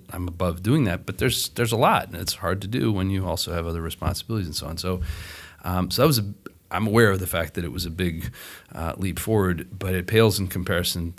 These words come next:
to the, to being a treasurer when, when we have a team. We have a, a team of professionals, and, and our capacity is just so much, so much bigger. And the other lesson, I suppose, is that you don't always need a, a bill to accomplish something. I,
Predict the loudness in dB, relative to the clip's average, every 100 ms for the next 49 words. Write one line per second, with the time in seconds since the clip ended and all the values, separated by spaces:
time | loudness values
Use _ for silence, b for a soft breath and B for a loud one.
0 | -6 -2 -2 -2 -6 -10 -4 -2 -2 -2
1 | -2 0 -4 -4 -4 -4 -6 -12 -20 -14
2 | -6 -4 -2 -4 0 0 0 -2 -6 -6
3 | -4 -6 -8 -10 -10 -2 0 0 -4 0
4 | 0 0 -4 -8 -6 -8 -8 -8 -8 -6
5 | -8 -2 -2 -2 -4 -6 -8 -6 -4 -4
6 | -4 -6 -4 -2 -2 -4 -4 -4 -4 -6
7 | -8 -8 -10 -14 B B B B B B
8 | -4 2 6 6 4 2 0 0 -4 -4
9 | -4 -4 -4 -4 -6 -6 -10 -12 -6 -6
10 | -6 -4 -2 -2 -2 -2 -2 -4 -8 -8
11 | -2 0 2 0 -4 -2 -2 -4 -6 -6
12 | -6 -6 -6